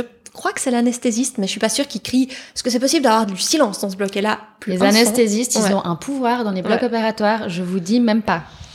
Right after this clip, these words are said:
Speaker 1: Et là, il y a vraiment plus un son. Et, euh, et il y a cette, euh, infirmière qui cherchait le cœur, qui me dit, « J'ai trouvé la fréquence cardiaque, elle est très faible,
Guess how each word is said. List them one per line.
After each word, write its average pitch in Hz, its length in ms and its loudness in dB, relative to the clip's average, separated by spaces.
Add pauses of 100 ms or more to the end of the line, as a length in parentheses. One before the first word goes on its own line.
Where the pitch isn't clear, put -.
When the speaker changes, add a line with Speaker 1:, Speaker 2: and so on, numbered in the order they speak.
(460)
Speaker 1:
Et 226 60 2
là, 220 120 6
il 233 40 6
y 226 40 6
a 220 40 4
vraiment 220 240 2
plus 226 220 -2
un 214 120 0
son. - 180 -4 (720)
Et, 208 60 0
euh, 190 920 0 (200)
et 202 100 2
il 196 60 2
y 220 60 6
a 254 80 4
cette, - 360 0
euh, 190 420 0
infirmière 220 560 0
qui 185 440 -6
cherchait 226 300 0
le 214 80 -2
cœur, 220 220 -2
qui - 140 -4
me 196 160 -4
dit, « 220 280 0
J'ai 190 160 -4
trouvé 247 320 2
la 226 80 4
fréquence 214 360 -8
cardiaque, 196 340 -6
elle 190 100 -2
est 196 100 -4
très 262 140 2
faible, 202 380 -2